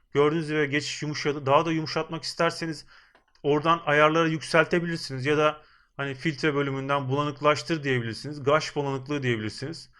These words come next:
Burada bakın bu değerlerle olduğu zaman uygun oluyor.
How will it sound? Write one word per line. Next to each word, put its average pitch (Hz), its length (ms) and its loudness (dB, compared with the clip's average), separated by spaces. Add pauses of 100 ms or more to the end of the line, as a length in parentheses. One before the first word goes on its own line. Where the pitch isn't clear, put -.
(580)
Burada 147 260 -2
bakın 156 380 -2
bu 156 200 -8
değerlerle 143 520 6
olduğu 147 260 0
zaman 139 400 -4 (580)
uygun 139 320 -8
oluyor. 127 420 -2